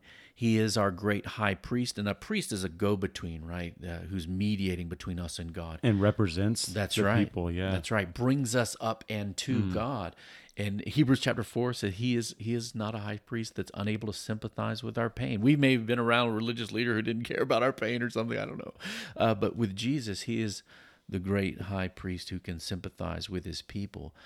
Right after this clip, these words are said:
Speaker 1: And then one of the beautiful stories in the New Testament is that Jesus is actually present, present with people in their
Speaker 2: Yeah.
Speaker 1: pain. I mean, he,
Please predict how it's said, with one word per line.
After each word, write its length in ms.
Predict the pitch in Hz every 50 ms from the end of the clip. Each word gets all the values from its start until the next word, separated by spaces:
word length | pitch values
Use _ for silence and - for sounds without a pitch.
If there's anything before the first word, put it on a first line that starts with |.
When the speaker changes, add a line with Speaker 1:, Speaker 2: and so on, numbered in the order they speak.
| - - - - - -
Speaker 1:
And 140 | - 131 143
then 120 | 156 165 170
one 120 | 190 214
of 80 | 262 262
the 80 | -
beautiful 400 | - 120 110 127 139 131 - 107 92
stories 440 | - - - 92 95 98 92 90
in 80 | 95 90
the 60 | 92
New 140 | 92 92 90
Testament 400 | - - 92 92 - 95 87 85
is 60 | 95
that 140 | 98 92 87
Jesus 440 | 90 - 101 101 101 98 92 92 98
is 80 | 101
actually 340 | 95 90 85 - - - 101
present, 760 | - - - - - 107 107 110 104 95 101 87 - - _ - _ _ _ _ _ _ _ _ _ -
present 440 | - - - 139 147 127 127 - -
with 200 | 101 101 - -
people 300 | 104 92 - - 92 92
in 60 | 104
their 180 | 98 95 92 92
Speaker 2:
Yeah. 60 | 87
Speaker 1:
pain. 420 | 85 80 92 92 87 85 90 98 107 104
I 40 | -
mean, 160 | 101 101 98
he, 240 | 98 104 110 107 -